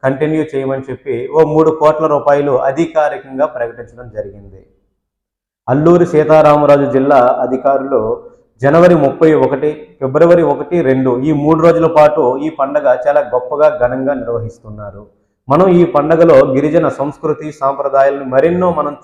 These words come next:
చూడొచ్చు. ఇటువంటి పండగల్ని మన అందరం కూడా కలిసికట్టుగా చాలా గొప్పగా ఘనంగా జరుపుకోవాలి.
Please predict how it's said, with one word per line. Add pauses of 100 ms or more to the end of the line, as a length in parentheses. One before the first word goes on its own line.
చూడొచ్చు. (240)
ఇటువంటి
పండగల్ని
మన
అందరం
కూడా
కలిసికట్టుగా
చాలా
గొప్పగా
ఘనంగా
జరుపుకోవాలి.